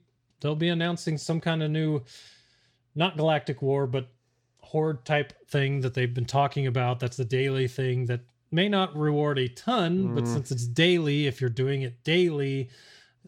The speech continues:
Speaker 1: uh, that, that adds to the economy of those pieces. And then, of course, a new raid that they've talked about being in the first quarter, but we've heard nothing about. Um, then that, too, hopefully would help with some of the stuff. So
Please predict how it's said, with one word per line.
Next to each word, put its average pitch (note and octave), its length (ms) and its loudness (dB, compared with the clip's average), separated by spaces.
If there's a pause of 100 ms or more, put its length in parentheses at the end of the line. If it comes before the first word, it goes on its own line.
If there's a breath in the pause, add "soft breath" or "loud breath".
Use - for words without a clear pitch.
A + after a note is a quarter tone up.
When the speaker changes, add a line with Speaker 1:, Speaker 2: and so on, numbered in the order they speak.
(180)
Speaker 1:
uh, C#3 180 -6
that, C3+ 240 0 (280)
that C#3 280 -2
adds B2+ 380 0
to B2+ 220 0
the A#2+ 260 -2
economy B2 640 0
of A#2 180 -4
those A#2 200 -2
pieces. C#3+ 760 -2 (380 soft breath)
And B2 240 0
then, B2+ 140 0
of B2 120 -4
course, B2 380 -2 (180)
a C3+ 80 0
new A#2+ 220 0
raid C3 420 0
that A#2 120 -4
they've A#2+ 220 -2
talked F#3 360 -2
about C3+ 400 0
being D3 260 0
in C3+ 140 -2
the B2+ 80 -4
first C3 480 -2
quarter, C3+ 460 2
but B2+ 140 0
we've B2 200 0
heard A#2+ 260 -2
nothing B2+ 460 0
about. A2+ 420 -2 (560 loud breath)
Um, A2+ 460 0 (960 soft breath)
then A#2+ 260 0
that, C3 340 2
too, C3 460 0 (540)
hopefully C3 340 0
would B2+ 120 2
help B2 260 0
with B2 120 0
some B2+ 180 0
of A#2+ 60 0
the A#2+ 80 0
stuff. A#2+ 320 -2
So G#2 300 -2